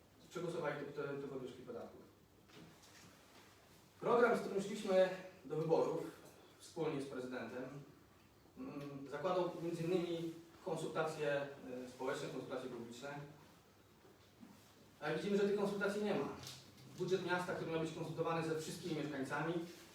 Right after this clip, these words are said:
nie jest konsultowany nawet z radnymi, e, którzy stanowili zaplecze, e, mm, polityczne w Radzie Miejskiej pana prezydenta. Konsultacje miały dotyczyć również, e, stawek czy sposobu naliczania opłat za śmieci.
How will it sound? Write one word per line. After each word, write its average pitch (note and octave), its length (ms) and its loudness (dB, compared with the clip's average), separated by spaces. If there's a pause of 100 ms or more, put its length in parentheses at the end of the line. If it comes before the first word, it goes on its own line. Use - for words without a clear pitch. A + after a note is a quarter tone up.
(160)
nie E3+ 80 4
jest F#3 160 4
konsultowany F3 540 2
nawet F3+ 240 6
z - 20 0
radnymi, D#3 460 2 (280)
e, B2+ 40 -6 (680)
którzy C#3 180 -8
stanowili D3 440 -4
zaplecze, C#3+ 360 -2
e, - 600 -12
mm, B2+ 800 -4 (640)
polityczne C3+ 400 -6 (160)
w C3+ 40 -8
Radzie C3+ 220 0
Miejskiej C3 300 -2
pana A#2 140 -6
prezydenta. G2+ 460 -10 (1600)
Konsultacje D#3+ 440 -2
miały F3 140 2
dotyczyć F3 380 -2
również, F3 460 -2
e, F3 40 -4 (640)
stawek E3 380 4 (400)
czy - 100 -14
sposobu D#3+ 460 0
naliczania D3+ 380 0
opłat D3+ 220 -2
za F3 100 -2
śmieci. - 280 0